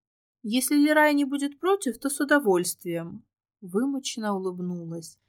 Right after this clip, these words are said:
Перспектива общения с новоявленными родственничками нервировала.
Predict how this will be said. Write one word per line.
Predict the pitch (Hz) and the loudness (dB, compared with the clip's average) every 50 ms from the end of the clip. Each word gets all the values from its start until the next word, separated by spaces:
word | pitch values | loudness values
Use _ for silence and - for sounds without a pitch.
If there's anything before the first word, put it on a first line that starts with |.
| _ _ _ | _ _ _
Перспектива | - 214 214 - - - 240 - - - 277 269 254 240 226 | 0 0 0 0 -2 -6 -6 -6 -4 -4 -2 0 0 0 0
общения | 226 - - - 285 294 302 302 247 202 | 0 -2 -2 0 0 0 0 0 0 -2
с | 185 - - | -2 0 0
новоявленными | 202 202 202 214 208 208 208 202 190 190 190 180 180 170 170 170 | 2 2 4 2 4 4 4 2 2 0 -2 -2 -4 -4 -4 -2
родственничками | 170 196 254 294 285 - - 262 254 247 247 240 - - - 214 214 208 208 | 0 0 0 0 -2 -6 -10 -10 -8 -8 -8 -10 -10 -10 -8 -6 -4 -4 -4
нервировала. | 196 190 196 196 190 185 185 190 196 180 180 175 175 175 175 180 185 | -4 -2 -2 -2 -2 -2 0 0 0 0 0 -2 -6 -8 -8 -10 -12